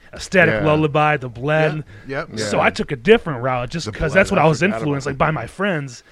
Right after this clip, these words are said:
Speaker 1: You know, that's what they were listening to. But until, uh, you know, I started, you know, listening to, like, some sort of, like, so, you know, metalcore. And then I seen, uh, Bleeding Through played at the Shelter one time.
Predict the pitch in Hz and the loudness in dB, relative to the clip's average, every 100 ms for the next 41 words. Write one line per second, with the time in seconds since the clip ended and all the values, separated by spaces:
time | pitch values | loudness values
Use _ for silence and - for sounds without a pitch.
0 | - 139 135 165 139 - 202 180 135 135 | -14 -10 -2 -2 -2 -2 0 0 -4 -8
1 | - 131 131 - 131 117 - _ _ - | -10 -12 -12 -8 -6 -8 -12 _ _ -12
2 | 139 131 107 - - 131 - 156 135 123 | -4 -4 -4 -10 -14 -14 -6 -6 -4 -6
3 | - 175 131 - 143 131 117 127 - 147 | -8 -10 -10 -8 -6 -6 -8 -16 -16 -12
4 | 127 127 - 117 107 104 110 - - 160 | -10 -10 -12 -14 -14 -16 -20 -20 -8 -8
5 | 147 113 110 117 - - - _ - 175 | -6 -8 -10 -14 -20 -20 -20 _ -8 -4
6 | 170 143 147 147 131 - 143 139 135 - | -2 -2 0 0 -2 -6 -6 -6 -10 -16
7 | - 139 160 151 131 - 147 127 107 104 | -16 -8 -6 -6 -10 -12 -12 -10 -10 -12
8 | 139 202 170 - 220 208 - 151 120 107 | -6 -4 -4 -6 -6 -6 -6 -10 -10 -10
9 | - 170 127 113 117 117 123 117 110 | -8 -8 -8 -12 -12 -12 -14 -12 -14